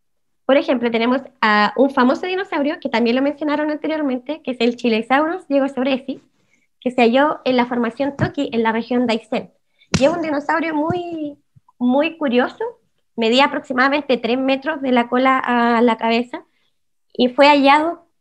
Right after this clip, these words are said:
en un patio, o sea, alguien, un niño estaba jugando y descubrió estos fósiles. Así que, para empezar, su hallazgo es bastante interesante,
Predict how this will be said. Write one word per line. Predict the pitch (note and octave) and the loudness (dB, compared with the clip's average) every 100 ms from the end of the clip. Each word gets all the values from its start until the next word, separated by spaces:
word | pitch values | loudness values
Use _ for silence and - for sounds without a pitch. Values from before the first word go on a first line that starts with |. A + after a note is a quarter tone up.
| _ | _
en | B3 B3 | 2 4
un | B3 B3 | 2 0
patio, | - D4+ - G#4+ A#4+ | 0 0 0 -4 -4
o | - C4+ C4 - B3 | -6 -2 0 0 -2
sea, | A#3+ G#3 - - | 0 0 -2 -2
alguien, | B3 D4 E4+ D#4 | 0 0 -2 0
un | C#4 | 0
niño | C4+ E4+ B3+ | 2 2 0
estaba | B3+ C4 B3 A#3+ A3+ _ - | 0 -2 0 0 -2 _ -4
jugando | B3 C4+ F4+ F#4 | 0 0 -2 -6
y | |
descubrió | D#4 D#4 C4 B3+ C4+ C#4 - - | -8 -4 -2 0 0 -2 -8 -12
estos | B3 B3+ | -10 -10
fósiles. | B3+ - - - _ _ _ _ _ _ | -10 -10 -12 -20 _ _ _ _ _ _
Así | - | -6
que, | A3+ A3 - _ _ _ _ | -2 -2 -2 _ _ _ _
para | - G#3+ | -2 0
empezar, | G#3+ A#3 D4+ | 0 0 -2
su | E4 | 2
hallazgo | D4 D4 E4+ E4+ | 4 4 2 0
es | |
bastante | D4+ D#4+ E4 | -4 -4 -6
interesante, | F4 D#4+ F4+ F#4 B3 B3 D#4+ | -6 -6 -6 -2 -4 -4 -12